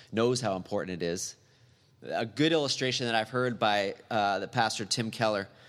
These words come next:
he gives an illustration that I've always found helpful. He says, "Imagine that there's two people working at the same menial task. They both got the same job, just screwing part A into part B, and they've got to do this for a year, eight hours a day in miserable conditions.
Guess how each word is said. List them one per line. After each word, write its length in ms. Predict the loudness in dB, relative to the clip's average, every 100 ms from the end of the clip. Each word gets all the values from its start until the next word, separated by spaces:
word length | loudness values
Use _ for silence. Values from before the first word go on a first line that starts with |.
| -20 -20 _
he 100 | -6
gives 200 | 0 0
an 80 | 2
illustration 480 | 0 0 0 0 2
that 80 | 2
I've 80 |
always 220 | 2 0 0
found 180 | -2
helpful. 320 | 0 0 0 -4
He 80 |
says, 240 | 0 0 2
"Imagine 320 | 4 4 2
that 80 | -2
there's 160 | -2
two 220 | 0 0 2
people 340 | 0 2 0
working 480 | 0 0 0 -2 -4 -10 -20 -4
at 120 | -2
the 60 | 2
same 560 | 2 4 2 2 -2 -4
menial 480 | -4 -2 2 2 0
task. 540 | -2 0 2 2 0
They 140 | 0 0
both 240 | 0 0
got 120 | -2
the 60 | 0
same 380 | 0 0 -2 -2
job, 400 | 2 2 2 -2
just 160 | -2
screwing 400 | -2 -2 -4 -4
part 240 | -2 -4 0
A 180 | 0 0
into 140 | -2
part 340 | -4 -4 -2
B, 280 | -2 0 2
and 80 | 0
they've 100 | -2
got 120 | -2
to 60 | -2
do 160 | -2
this 240 | -4 -4 -6 -10 -20 -20
for 260 | -4 0 2
a 60 |
year, 400 | 2 2 2 2
eight 200 | 2 2
hours 340 | 4 2 0 -2
a 60 |
day 420 | -2 2 4 2 -6 -20 _ _ _
in 160 | -10 -4
miserable 400 | -2 0 0 0
conditions. 640 | -2 -2 -2 -2 -6 -10